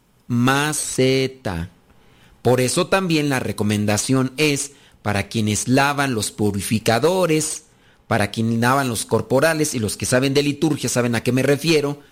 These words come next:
que son los lienzos de tela que se utilizan en el momento de la consagración,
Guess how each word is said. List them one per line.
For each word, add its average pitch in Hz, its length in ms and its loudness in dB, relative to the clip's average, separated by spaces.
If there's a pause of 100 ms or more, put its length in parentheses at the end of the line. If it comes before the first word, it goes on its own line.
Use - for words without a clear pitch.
(260)
que 107 80 -2
son 135 380 0
los 107 360 -2
lienzos 139 540 2
de 156 140 2
tela 147 480 0 (280)
que 113 120 0
se 117 160 2
utilizan 139 800 0 (320)
en 117 100 0
el 117 80 2
momento 131 360 2
de 139 100 2
la 123 140 -2
consagración, 139 920 0